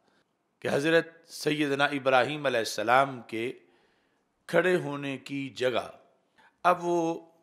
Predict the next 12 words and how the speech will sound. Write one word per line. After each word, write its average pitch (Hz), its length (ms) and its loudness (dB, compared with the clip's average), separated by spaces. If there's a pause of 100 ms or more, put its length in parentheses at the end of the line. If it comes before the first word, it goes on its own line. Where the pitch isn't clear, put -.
(760)
किस 226 180 -2 (340)
मकसद 151 460 0
के 180 140 4
लिए 165 220 4
खड़े 143 280 6
हुए 131 260 0
या - 1040 -16
किस 151 320 -4
मौका 131 340 4
पे 147 180 -4
खड़े 127 260 -4
हुए 117 300 -6